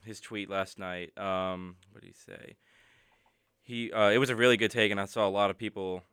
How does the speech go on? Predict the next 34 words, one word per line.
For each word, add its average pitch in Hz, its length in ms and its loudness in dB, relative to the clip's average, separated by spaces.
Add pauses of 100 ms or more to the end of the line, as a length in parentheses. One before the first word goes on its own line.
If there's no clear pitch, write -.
(180)
was, 101 140 -12 (140)
were 104 140 -4
like, 92 180 -2
"It's - 440 -16
crazy 113 280 2
how 107 120 2
far 101 180 0
Bruce 104 300 -2
has 101 100 -16
taken 101 260 -4
this 95 120 -10
program." 95 580 -4 (800)
Um, 98 1120 4 (380)
I 98 120 -16
almost 95 340 -16
found 98 340 -16
it. 95 240 -14 (520)
Yes, 110 220 4
there 110 140 2
it 98 60 0
is. 92 100 -4
He 110 80 -12
goes, 104 260 0
"When 117 100 -2
I 131 60 8
was 143 100 4
a 131 40 -10
freshman, 120 400 0
I 113 80 4
walked 110 280 6
in 107 120 -6
right 107 160 2
before 117 240 -4
tip-off 95 480 -2